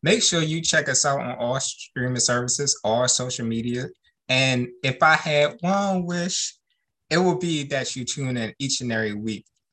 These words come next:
because your boys are here. You know, you don't gotta go dance in the rain to have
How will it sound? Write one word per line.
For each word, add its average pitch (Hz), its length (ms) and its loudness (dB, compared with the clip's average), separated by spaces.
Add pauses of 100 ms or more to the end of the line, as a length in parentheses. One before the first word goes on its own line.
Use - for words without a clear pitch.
(140)
because 113 280 0
your 110 100 -4
boys 110 680 2 (500)
are 110 180 6
here. 107 420 -4
You 139 160 -2
know, 151 120 4
you 147 240 2
don't 247 180 -2
gotta 185 320 4
go 143 240 -2
dance 139 380 -2
in 131 100 -8
the 117 100 -6
rain 127 260 -2
to 104 80 0
have 117 260 -2